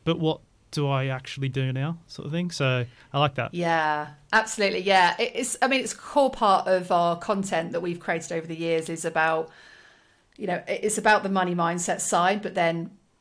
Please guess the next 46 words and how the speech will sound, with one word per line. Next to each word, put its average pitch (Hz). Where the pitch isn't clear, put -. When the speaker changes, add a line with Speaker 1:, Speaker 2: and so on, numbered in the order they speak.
Speaker 2:
what's 196
the 208
actual 175
practical -
thing 170
that 170
I 165
need 165
to -
go 160
and 156
do 156
here? 147
Speaker 1:
Great. 151
Speaker 2:
So, 135
yeah, -
it's -
combining 165
those 147
two 143
things. 143
Speaker 1:
Awesome. 147
I 131
look 139
forward 135
to, 131
uh, 120
grabbing 131
a 120
copy. 135
I 120
need 135
to 131
sign 135
up 127
for 143
that, 131
that, 135
uh, 135
pre-sale 131
list. 110
Speaker 2:
<laughs> -
Speaker 1:
So, 208
Speaker 2:
Thank 120
you. 160
Speaker 1:
so, 196